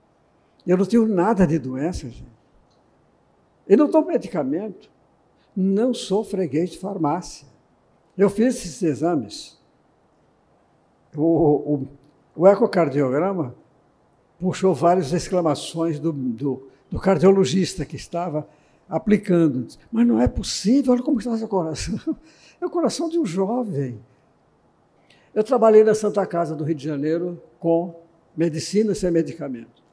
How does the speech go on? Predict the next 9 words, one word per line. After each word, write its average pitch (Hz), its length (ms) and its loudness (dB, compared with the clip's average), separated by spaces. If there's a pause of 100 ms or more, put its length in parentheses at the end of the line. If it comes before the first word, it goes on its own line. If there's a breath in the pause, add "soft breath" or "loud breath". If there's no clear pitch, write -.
(540)
Eu 165 80 -4
compareci 220 600 2
ao 220 100 2
Congresso 185 760 0
Internacional 156 1040 -2
de 143 100 -6
Psiquiatria 143 880 -6
na 143 220 -2
Itália 143 720 -2